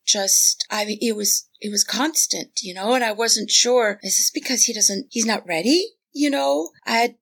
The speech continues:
no idea. But then all of a sudden there was this lethargy that came about him. And then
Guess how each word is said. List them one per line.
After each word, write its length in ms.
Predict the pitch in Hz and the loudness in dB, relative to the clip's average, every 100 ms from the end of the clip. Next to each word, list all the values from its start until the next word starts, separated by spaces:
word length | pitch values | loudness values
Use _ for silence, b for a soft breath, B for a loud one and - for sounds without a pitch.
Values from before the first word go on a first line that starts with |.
| - | -6
no 160 | 226 | 0
idea. 340 | 262 262 262 247 | 2 2 2 0
But 180 | 208 - | -2 2
then 280 | 233 247 247 | 2 4 0
all 240 | 208 214 233 | 0 0 0
of 80 | 226 | 2
a 80 | |
sudden 460 | 220 220 214 208 202 | 4 4 2 -2 -4
there 180 | 202 202 | -2 -2
was 260 | 208 190 - | 0 0 0
this 340 | 208 - - | -2 0 -2
lethargy 840 | 190 185 - 190 196 202 180 175 - | -4 -6 -2 0 0 0 -2 -2 -8
that 280 | - - - | -6 -6 -8
came 420 | - 196 190 185 - | -6 -6 -6 -8 -4
about 460 | 202 202 165 - | -2 2 0 0
him. 420 | - 175 170 170 - | -4 -4 -4 -6 -6
And 240 | 214 208 208 | 0 0 2
then 460 | 208 214 214 226 | 4 4 0 -4